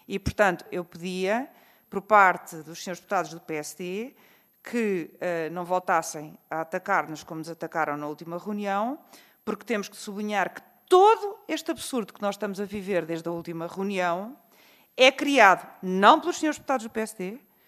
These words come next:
não pelos senhores deputados das outras bancadas, mas é cri-, co-, eh, apenas criado pelas contradições do próprio senhor deputado. E, de boa fé, eu não acredito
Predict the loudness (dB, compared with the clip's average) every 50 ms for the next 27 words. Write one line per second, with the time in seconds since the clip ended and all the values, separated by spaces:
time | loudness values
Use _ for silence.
0 | _ _ _ -6 0 2 2 2 2 0 -4 -10 -10 -8 -10 -10 -10 -8 -4 -4
1 | -2 -2 -4 -8 -10 -10 -10 -10 -10 -12 -12 -12 -12 -12 -12 -12 -6 -4 -4 -4
2 | -4 -6 -10 -12 -16 -20 _ _ _ _ _ -6 -6 -2 -2 -2 -2 -2 -4 -8
3 | -8 -8 -12 -8 -6 -4 -2 -2 -4 -4 -4 -6 -8 -6 -6 -6 -6 -6 -8 -4
4 | _ 0 0 0 0 -2 -6 -8 -10 -8 -4 -2 0 0 0 -2 -4 -8 -12 -8
5 | -6 -6 -6 -6 -6 -8 -8 -6 -6 -6 -6 -6 -8 -8 -6 -4 -4 -2 -4 -6
6 | -10 _ _ _ -16 -10 2 4 4 4 6 8 8 10 12 12 10 10 8 2
7 | -2 -2 -4 -4 -6 -6 -6 -6 -8 -16 -12 _ -6 -6 -6 -6 -10 -18 _ _
8 | _ _ _ _ _ _ _ _ _ -10 -8 -6 -6 -6 -8 -10 -12 -10 -6 0
9 | 4 4 4 4 2 -2 0 0 0 0 0 -4 -10 _ _ _ _ -6 -4 0
10 | 2 4 4 6 4 4 0 -4 -6 -6 -6 -6 -8 -10 -14 -16 -16